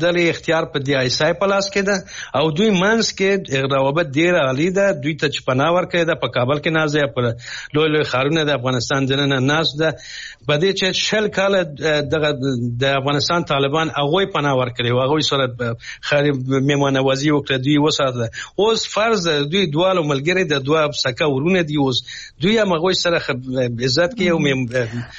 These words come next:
Speaker 1: میمانه
Speaker 2: شیرزی
Speaker 1: وزي
Speaker 2: صاحب،
Speaker 1: کوي او دوی هم
Speaker 2: که
Speaker 1: ساتي. او رباني،
Speaker 2: مهم.
Speaker 1: اینا رباني هم راغلی و، په همدې چې دوی اثر لري په دې
Speaker 2: شیرزی
Speaker 1: باندې.
Speaker 2: صاحب، که چېرته، دواړه افغاني طالبان او پاکستاني طالبان، آی اس آی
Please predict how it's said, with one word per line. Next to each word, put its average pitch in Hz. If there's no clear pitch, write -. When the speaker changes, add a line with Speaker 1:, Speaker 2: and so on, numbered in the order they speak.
Speaker 1:
میمانه 143
Speaker 2:
شیرزی 151
Speaker 1:
وزي 170
Speaker 2:
صاحب، -
Speaker 1:
کوي 170
او 156
دوی 247
هم -
Speaker 2:
که 185
Speaker 1:
ساتي. 160
او 202
رباني، 170
Speaker 2:
مهم. 143
Speaker 1:
اینا 160
رباني 170
هم 190
راغلی 170
و، 220
په 190
همدې 175
چې 196
دوی 160
اثر 160
لري 135
په -
دې -
Speaker 2:
شیرزی 226
Speaker 1:
باندې. 240
Speaker 2:
صاحب، 226
که 254
چېرته، 302
دواړه 208
افغاني 196
طالبان 170
او 170
پاکستاني 202
طالبان، 185
آی 175
اس -
آی 196